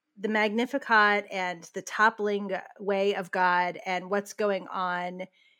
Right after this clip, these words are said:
in your diocese in a,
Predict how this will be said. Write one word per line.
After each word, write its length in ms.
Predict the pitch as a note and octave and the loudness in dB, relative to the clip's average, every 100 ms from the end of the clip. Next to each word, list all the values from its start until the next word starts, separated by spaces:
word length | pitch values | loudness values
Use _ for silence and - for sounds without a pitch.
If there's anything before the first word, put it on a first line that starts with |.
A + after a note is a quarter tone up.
| _ | _
in 180 | A#3+ A#3+ | 2 4
your 220 | A#3+ C4+ | 6 6
diocese 760 | A#3 F3+ E3 E3+ - - - - | 8 4 4 -4 -10 -12 -14 -10
in 320 | A#3 G#3+ G#3 G#3 | -2 0 0 -2
a, 540 | - G3+ F#3+ F#3+ | 0 2 2 2